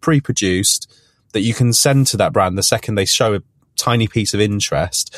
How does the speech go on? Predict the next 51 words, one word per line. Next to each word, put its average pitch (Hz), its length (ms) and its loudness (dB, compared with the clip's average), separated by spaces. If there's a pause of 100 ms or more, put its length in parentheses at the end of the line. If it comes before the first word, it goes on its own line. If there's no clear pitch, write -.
(440)
rather 117 320 2
than 101 120 0
having 101 220 0
to 101 120 -2
scramble 98 320 2
around 90 480 2 (100)
and 90 360 -2
write 95 340 0
something 87 580 -2
on 87 160 -2
a 85 100 -4
Word 85 220 -2
document 78 440 -8 (180)
and 80 260 -6
post 90 280 -6
that - 160 -6
over. 78 120 -14 (400)
So, 127 320 0
um, 123 340 4
by 98 180 0
pigeon 87 340 -4
mail. 85 260 -6 (380)
Um, 120 160 2
so 143 140 2
I - 20 4
think 127 120 4
it's 120 120 2
quite, - 240 0 (180)
quite - 260 0
useful 123 380 2
to, 104 220 0
to - 180 -2
really 104 240 0
invest 101 540 0
in 101 380 -2
the 95 300 -2 (300)
sales 110 500 2
collateral 95 540 0
that 80 100 -4
you 87 120 -4
have 92 200 -2
for - 60 -8
your 92 80 -4
podcast. - 400 -4
You 113 60 2
need 123 160 4
to 123 100 -2
think 120 240 -2
about 98 240 0
this 90 240 -4
as 92 240 -4